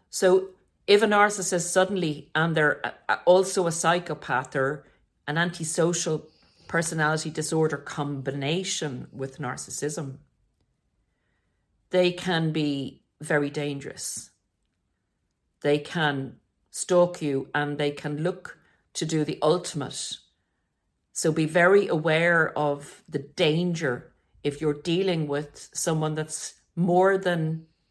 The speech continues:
a personality disordered narcissist. And I think most people are aware when they're dealing with someone of that ilk. And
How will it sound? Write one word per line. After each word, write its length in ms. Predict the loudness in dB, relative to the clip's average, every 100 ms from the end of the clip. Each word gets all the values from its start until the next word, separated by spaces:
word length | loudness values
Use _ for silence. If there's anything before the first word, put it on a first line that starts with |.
| _ _ _ -14
a 40 |
personality 680 | -4 0 0 0 -2 -2 -4
disordered 560 | -8 -4 0 0 -2 -4
narcissist. 920 | -2 -2 -2 -8 -12 -12 -14 -14 -16 _ _ _ _ -6
And 120 | -2
I 220 | 0 0
think 420 | -2 -4 -6 -4 -2
most 380 | -2 -2 -6
people 380 | -6 -6 -4 -4
are 240 | -2 0 0
aware 640 | -2 -4 -4 -6 -10 -16 _ _ _
when 140 | -4 0
they're 160 | 2
dealing 380 | 2 2 2 0
with 140 | -2 -4
someone 360 | -4 -2 -2
of 180 | -4 -4
that 220 | -6 -2
ilk. 540 | -2 -2 -6 -14 -20 _ _ _ _ _ _ _
And 260 | -2 -2